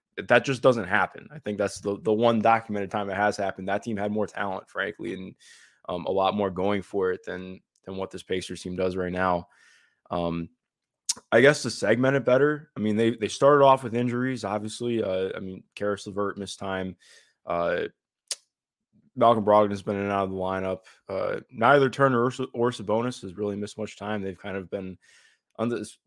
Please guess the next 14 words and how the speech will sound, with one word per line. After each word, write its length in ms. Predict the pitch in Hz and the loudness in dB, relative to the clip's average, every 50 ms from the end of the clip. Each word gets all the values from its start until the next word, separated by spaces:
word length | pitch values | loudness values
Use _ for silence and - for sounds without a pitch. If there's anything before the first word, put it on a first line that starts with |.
| _ _ - | _ _ -14
just 180 | 110 107 - _ _ _ _ _ _ _ _ _ | -14 -14 -14 _ _ _ _ _ _ _ _ _
for 160 | _ - 151 151 | _ 2 4 6
whatever 320 | 160 165 180 190 185 165 | 8 8 8 6 6 4
reason, 500 | 160 170 185 165 165 175 170 170 156 - _ _ - - | 2 2 0 0 0 -2 -2 -2 -6 -8 _ _ -4 0
uh, 300 | 117 120 117 117 117 113 | 2 4 6 4 4 2
as 140 | 120 120 107 | 0 -2 0
much 300 | 120 127 135 139 139 156 | 2 2 2 2 2 -2
as 180 | 143 123 - | -4 -4 -6
people 480 | - _ - 131 131 127 - 123 117 113 | -8 _ -8 -8 -8 -8 -6 -4 0 0
have 160 | 110 110 95 | 0 0 0
wanted 300 | 95 104 107 110 113 101 | -2 -2 -2 -2 -2 -2
to 40 | 107 | -4
separate 600 | - - 110 107 - - 107 107 110 110 110 - | -6 -4 -4 -4 -4 -2 0 0 0 0 -2 -4
them, 340 | 117 117 113 110 107 107 | -4 -2 -2 -2 -4 -6